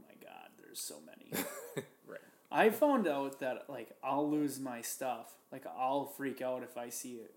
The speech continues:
Speaker 1: too many fish.
Speaker 2: Mm-hmm.
Speaker 1: I'll just go nuts.
Speaker 2: <laughs>
Speaker 1: Uh,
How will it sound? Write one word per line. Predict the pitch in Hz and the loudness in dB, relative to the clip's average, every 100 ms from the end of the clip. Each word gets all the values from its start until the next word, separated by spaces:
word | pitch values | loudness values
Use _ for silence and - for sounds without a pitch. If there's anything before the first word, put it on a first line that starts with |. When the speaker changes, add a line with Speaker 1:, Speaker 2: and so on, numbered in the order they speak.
| _ - - _ _ | _ -20 -20 _ _
Speaker 1:
too | - 151 | -10 -6
many | 139 117 117 123 | -6 -8 -12 -16
fish. | - - - - - _ _ _ - | -16 -16 -16 -20 -20 _ _ _ -10
Speaker 2:
Mm-hmm. | 160 127 123 117 - | -6 -4 -4 -6 -8
Speaker 1:
I'll | 117 | -10
just | 120 123 120 - - - | -8 -8 -8 -12 -16 -10
go | 120 110 | -8 -6
nuts. | 110 113 - - - | -8 -12 -10 -8 -8
Speaker 2:
<laughs> | - - - - - - | -12 -18 -20 -20 -20 -6
Speaker 1:
Uh, | 123 113 107 | -2 0 -2